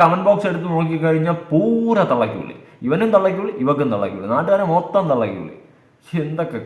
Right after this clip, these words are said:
കാണണം. ഈ ജീവിതത്തിൽ ജീവിച്ച് തീർന്നിട്ട് ഈ ലോകം വിട്ട് വെടിയും മുമ്പേ എന്തൊക്കെ ന്യൂസ് കാണേണ്ടി വരും,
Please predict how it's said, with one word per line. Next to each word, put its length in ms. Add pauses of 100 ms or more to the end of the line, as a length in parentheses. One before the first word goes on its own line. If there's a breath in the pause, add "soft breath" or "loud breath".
കാണണം. 380 (180)
ഈ 40 (140)
ജീവിതത്തിൽ 500 (120)
ജീവിച്ച് 300 (100)
തീർന്നിട്ട് 480
ഈ 20 (100)
ലോകം 320
വിട്ട് 220
വെടിയും 300
മുമ്പേ 200 (240)
എന്തൊക്കെ 420
ന്യൂസ് 280
കാണേണ്ടി 380
വരും, 140